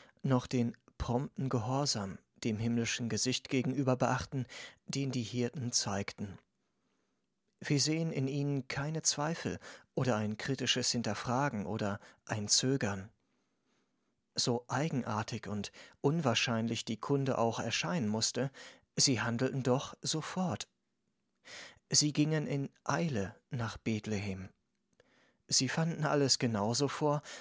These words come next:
wie es ihnen gesagt worden war. Ein einfacher Glaube empfing eine reichliche Belohnung.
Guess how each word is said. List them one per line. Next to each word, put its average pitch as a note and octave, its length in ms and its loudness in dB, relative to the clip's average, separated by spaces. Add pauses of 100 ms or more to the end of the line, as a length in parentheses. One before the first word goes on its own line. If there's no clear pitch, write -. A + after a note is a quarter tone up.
(140)
wie D3+ 180 0
es - 140 4
ihnen E3 220 -2
gesagt C3+ 500 0
worden G#2 320 -2
war. F#2+ 260 -2 (1120)
Ein C3 400 2 (320)
einfacher C#3+ 580 0
Glaube G#2+ 540 0 (400)
empfing C3+ 520 -2
eine A2+ 360 0 (300)
reichliche A#2+ 720 0
Belohnung. G#2 540 -2